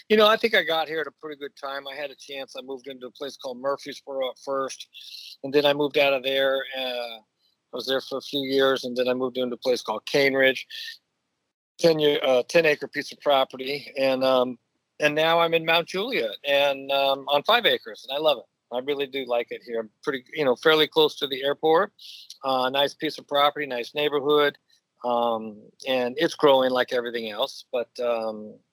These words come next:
yeah, I, I, I like the people. I like the energy. Uh, since I've been here, I've been able to do a lot of things I wouldn't have done. Uh, so it's, it's, and I didn't move here for the business. That's the interesting part. I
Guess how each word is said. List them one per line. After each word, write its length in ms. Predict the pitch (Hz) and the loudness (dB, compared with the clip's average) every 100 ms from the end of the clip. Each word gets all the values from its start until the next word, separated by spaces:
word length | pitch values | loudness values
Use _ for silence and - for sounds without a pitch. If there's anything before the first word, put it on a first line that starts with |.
| _ _ | _ _
yeah, 220 | 160 233 - _ _ _ _ _ _ - | 0 2 -2 _ _ _ _ _ _ -4
I, 80 | 131 | -2
I, 120 | 139 | 0
I 200 | 143 135 143 | 2 2 4
like 200 | 151 - | 2 0
the 60 | - | -10
people. 500 | 156 156 156 165 156 | -4 -4 0 2 4
I 40 | |
like 240 | 139 139 - | 4 2 -2
the 140 | 127 | -6
energy. 600 | 151 165 139 160 156 156 135 | -2 -2 -4 -4 -2 -4 -6
Uh, 160 | 123 | -10
since 280 | 113 156 147 | -8 -10 -10
I've 160 | 139 113 | -12 -6
been 160 | 147 143 | -8 -4
here, 120 | 147 | 0
I've 100 | 139 | 0
been 80 | 131 | 0
able 160 | 127 117 | -6 -6
to 80 | - | -10
do 220 | 127 123 _ - _ _ - | -8 -8 _ -20 _ _ 4
a 40 | |
lot 140 | 127 | 4
of 60 | 127 | 6
things 240 | 143 131 | 0 0
I 80 | 117 | 0
wouldn't 320 | 104 135 160 | 2 2 2
have 100 | 170 | -2
done. 640 | 147 165 165 160 156 156 151 135 | 2 2 2 2 -2 -4 -12 -10
Uh, 240 | 123 120 113 | -6 -4 -6
so 380 | 113 - 156 160 160 | -8 -2 -2 -2 -4
it's, 240 | 156 - | -8 -6
it's, 380 | 165 - - - _ _ - - 156 | -8 -8 -14 -20 _ _ -20 -8 2
and 80 | |
I 60 | 165 | 4
didn't 240 | 208 175 | 4 2
move 200 | 175 240 | 0 0
here 140 | 165 147 | -2 -10
for 120 | 143 | -10
the 80 | 123 | -14
business. 460 | 113 107 - 101 - | -14 -14 -18 -20 -6
That's 260 | 151 - - | -6 -6 -8
the 80 | |
interesting 420 | 147 - 139 120 110 | -8 -8 -12 -12 -8
part. 260 | 127 113 | -6 -2
I 200 | 120 131 | 0 0